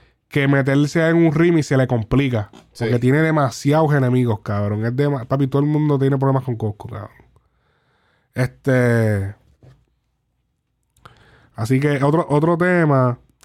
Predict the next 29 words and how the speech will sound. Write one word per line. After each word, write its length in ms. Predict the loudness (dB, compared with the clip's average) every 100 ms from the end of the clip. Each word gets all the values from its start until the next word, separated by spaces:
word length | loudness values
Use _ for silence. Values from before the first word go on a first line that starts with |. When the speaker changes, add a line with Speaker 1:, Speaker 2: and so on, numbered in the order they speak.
| -20 -20 -20 _
Speaker 1:
que 80 | -6
este 220 | -2 -2
tema, 580 | 0 2 2 2 -2 -6 _ _
lo 160 | 0 2
voy... 180 | 0 -2 -16 -20 -4
Iba 200 | 0 2 0
por... 140 | -2
vamos 220 | 0 2 2
a 80 |
darle 160 | 2 2
hundreds 400 | 2 2 2 2
ya 180 | 2 2
mismo, 400 | 2 2 2 0
porque 200 | 0 2
yo 80 | 2
sé 120 | 0
que 60 |
ese 100 | 2
es 80 | 0
un 80 | 0
tema 240 | 0 2
que 60 | 2
mucha 200 | 2 0
gente 120 | -2
está 160 | 0 0
hablando 280 | 2 2 2
por 160 | 2
ahí. 280 | 2 2 -2 -8 _ _ _ _ _
Eh... 560 | -4 -2 -2 -4 -6